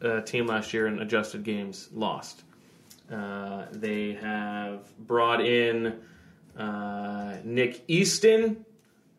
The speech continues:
to help replace Max Unger, along with drafting Eric McCoy. They brought in Jared Cook, uh, a bunch of other slappies like Latavius Murray, Malcolm Brown, Mario Edwards. They drafted Chauncey Gardner-Johnson,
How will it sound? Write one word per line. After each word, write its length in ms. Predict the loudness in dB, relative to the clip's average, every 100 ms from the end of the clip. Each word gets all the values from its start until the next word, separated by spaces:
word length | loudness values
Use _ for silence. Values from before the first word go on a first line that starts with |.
| _
to 520 | -2 2 4 6 4
help 280 | 4 0 2
replace 400 | 0 4 2 4
Max 300 | 2 2 2
Unger, 240 | 2 4
along 240 | 6 4 2
with 140 | 0
drafting 520 | 2 2 2 0 0
Eric 280 | 2 2 2
McCoy. 720 | -2 -4 4 6 8 6 4 -2 -14 -20 _
They 100 | -6
brought 280 | 0 0 2
in 140 | -2
Jared 360 | 0 0 0 -2
Cook, 380 | 6 6 6 0 -12 -20 _ _ _ -16
uh, 240 | -8 -6 -6
a 60 | -2
bunch 280 | -2 -2 -4
of 60 |
other 180 | -4 -2
slappies 600 | -2 4 4 4 0 0
like 200 | 0 -2
Latavius 560 | -2 -2 -4 -2 -6 -4
Murray, 580 | 0 4 4 4 2 0
Malcolm 400 | -4 -4 -4 0
Brown, 560 | 4 6 6 4 2
Mario 380 | 0 -2 -2 -2
Edwards. 680 | 2 2 4 4 6 4 0
They 100 | -2
drafted 420 | 0 0 -2 -6
Chauncey 340 | -4 -4 -4 -4
Gardner-Johnson, 1120 | -4 -4 -6 0 2 2 0 0 0 0